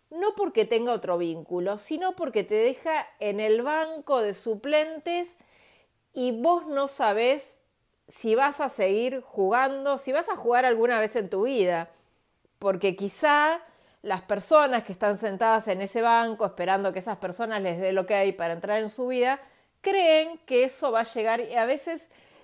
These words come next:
nunca sucede. Hoy nuestro amigo en su tercer bloque, El difícil arte de amarte,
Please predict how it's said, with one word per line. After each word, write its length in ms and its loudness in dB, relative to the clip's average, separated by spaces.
nunca 760 0
sucede. 880 0
Hoy 240 4
nuestro 800 -2
amigo 1040 2
en 460 -4
su 300 -6
tercer 500 -2
bloque, 600 0
El 200 -2
difícil 640 -4
arte 320 0
de 100 2
amarte, 720 -2